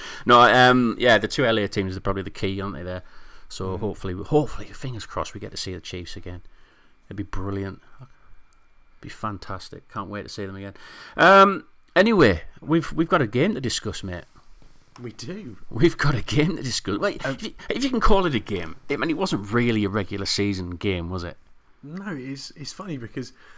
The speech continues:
Speaker 2: the amount of excitement around a very, very meaningless Week seventeen game,
Speaker 1: <laughs>
Speaker 2: which turned out to be the complete opposite of meaningless. It's, what it has done is, if the season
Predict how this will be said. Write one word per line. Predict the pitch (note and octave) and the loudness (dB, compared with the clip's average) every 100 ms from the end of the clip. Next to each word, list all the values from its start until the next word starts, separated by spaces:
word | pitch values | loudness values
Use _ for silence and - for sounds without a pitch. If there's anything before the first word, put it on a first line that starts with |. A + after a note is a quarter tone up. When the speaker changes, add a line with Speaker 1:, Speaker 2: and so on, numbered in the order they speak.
| - - - _ - | -20 -20 -20 _ -20
Speaker 2:
the | C3+ C#3+ | -12 -10
amount | D3+ E3+ D#3 | -8 -8 -10
of | C3+ | -10
excitement | B2 - C#3+ B2+ A2+ | -10 -10 -10 -10 -12
around | A2+ A2+ A2 G#2 _ _ - | -10 -10 -12 -14 _ _ -14
a | |
very, | G#2 A#2+ E3+ C3+ B2 | -10 -6 -4 -4 -6
very | G#2 A#2+ A#2+ A#2 | -6 -8 -6 -8
meaningless | A2 B2 A#2 A2 G2 F#2 - - - _ - - | -6 -6 -6 -8 -12 -14 -16 -18 -20 _ -20 -16
Week | A#2 A2+ | -14 -12
seventeen | - G#2+ G#2 - G#2+ G2+ | -8 -8 -4 -4 -4 -2
game, | G#2+ A3+ - G3 - - | 0 0 -2 -8 -10 -20
Speaker 1:
<laughs> | - - - | -20 -20 -14
Speaker 2:
which | B2 B2 | -12 -8
turned | - C3+ | -6 -4
out | B2 A#2+ | -4 -6
to | B2 | -12
be | G#2+ A2+ | -8 -8
the | A2 | -8
complete | - A#2 - B2 A#2 | -10 -12 -8 -10 -10
opposite | B2 - B2+ A2 G2 - | -14 -8 -8 -8 -14 -18
of | A#2 G#2 | -16 -14
meaningless. | G#2 G2+ G2 F#2+ F#2 - | -12 -12 -14 -14 -16 -14
It's, | B2+ - - - - - - - - - - _ _ _ - | -16 -14 -16 -18 -20 -20 -20 -20 -20 -20 -20 _ _ _ -16
what | D3 E3 | -12 -10
it | C#3+ | -10
has | A2+ E3 - | -12 -12 -12
done | A#2 G2 G2 - | -12 -14 -18 -20
is, | G2+ - A#2 A#2+ - | -20 -18 -16 -14 -14
if | C#3+ - | -14 -12
the | |
season | C#3 - C3 B2+ B2 A#2+ | -12 -10 -10 -10 -10 -12